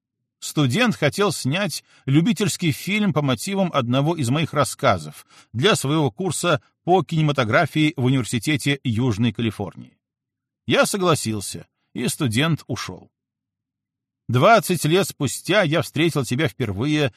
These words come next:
за обедом, Сэм, и ты сел, посмотрел на меня и спросил: «Вы помните меня?» Я сморгнул. «Перед вашей дверью, Венес-Бич, тысяча девятьсот сорок девятый».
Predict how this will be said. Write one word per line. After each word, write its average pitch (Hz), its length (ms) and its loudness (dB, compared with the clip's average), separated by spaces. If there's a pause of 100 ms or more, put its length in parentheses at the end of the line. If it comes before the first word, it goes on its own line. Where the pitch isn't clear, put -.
(120)
за 110 260 2
обедом, 101 600 -2 (220)
Сэм, 117 540 0
и 139 120 0
ты 151 180 0
сел, 185 500 0 (220)
посмотрел 135 600 0
на 202 60 0
меня 175 260 2
и 170 100 -8
спросил: - 580 -8 (640)
«Вы 127 220 2
помните 214 460 0
меня?» 87 320 -6 (880)
Я 151 320 4
сморгнул. 113 640 0 (840)
«Перед 151 220 4
вашей 185 320 4
дверью, 165 580 -2 (100)
Венес-Бич, 160 880 0 (160)
тысяча 190 360 0
девятьсот 175 440 0
сорок 165 260 0
девятый». 127 460 -4